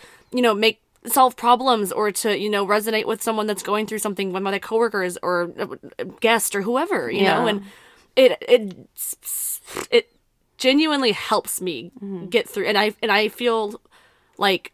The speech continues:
Speaker 1: humbled by it, and
Speaker 2: Mm-hmm.
Speaker 1: like, I feel like I'm giving back to my, you know, s-, community and my peers and stuff by being able to give that information and, and educate people in that sense.
Speaker 2: Yeah.
Speaker 1: And, and I think that's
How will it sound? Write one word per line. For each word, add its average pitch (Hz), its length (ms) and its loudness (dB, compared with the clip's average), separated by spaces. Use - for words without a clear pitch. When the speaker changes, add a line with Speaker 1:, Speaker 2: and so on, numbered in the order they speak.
Speaker 1:
humbled 214 520 2
by 170 160 2
it, 143 280 -4
and 185 180 0
Speaker 2:
Mm-hmm. 185 80 -2
Speaker 1:
like, 170 220 0
I 208 100 4
feel 233 140 4
like 233 120 2
I'm 220 200 0
giving 214 380 2
back 185 300 2
to 190 240 -2
my, 180 400 -2
you - 120 -8
know, 196 100 -2
s-, - 360 -10
community 226 400 2
and 196 80 0
my 190 100 2
peers 220 380 0
and 190 140 -4
stuff 190 280 0
by 190 140 2
being 208 300 -2
able 208 300 2
to 208 220 -8
give 185 280 -2
that 185 140 0
information 180 520 -4
and, 175 120 -4
and 170 220 -6
educate 190 460 -4
people 170 300 -10
in 147 80 -12
that 147 200 -12
sense. 196 140 -6
Speaker 2:
Yeah. 170 240 -4
Speaker 1:
And, 180 120 -8
and 233 80 2
I 233 80 4
think 247 240 0
that's 233 260 -2